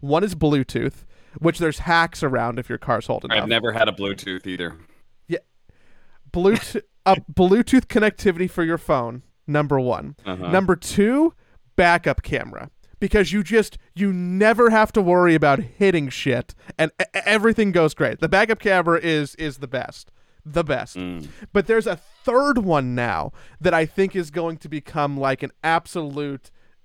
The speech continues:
Speaker 1: standard, have to have this in every vehicle I drive now.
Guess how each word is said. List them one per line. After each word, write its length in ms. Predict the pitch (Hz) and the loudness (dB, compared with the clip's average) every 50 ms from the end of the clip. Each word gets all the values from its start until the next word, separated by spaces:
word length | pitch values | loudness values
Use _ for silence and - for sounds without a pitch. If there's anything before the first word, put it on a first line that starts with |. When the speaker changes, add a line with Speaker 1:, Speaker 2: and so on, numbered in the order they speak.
| _ _ - | _ _ -20
Speaker 1:
standard, 960 | - - - - - - - 180 170 160 160 165 147 147 147 143 143 127 131 - - | -18 -16 -14 -12 -12 -4 0 2 2 2 2 0 2 2 4 4 4 4 2 0 -6
have 340 | - - 156 156 165 160 | -6 -2 0 0 0 2
to 80 | - 151 | 0 -4
have 300 | - - 143 139 135 131 | -2 0 0 0 0 -2
this 160 | 131 139 127 - | -4 -6 -4 -6
in 60 | 143 - | -8 -6
every 260 | 131 135 127 135 131 | -4 -4 -2 -2 -4
vehicle 360 | 120 131 127 123 - - 135 135 | -2 -2 -2 -2 0 0 2 2
I 100 | 147 147 | 2 0
drive 340 | 135 139 147 151 156 151 160 | 0 0 2 2 2 0 -2
now. 280 | 165 165 170 190 220 | -2 0 0 0 -2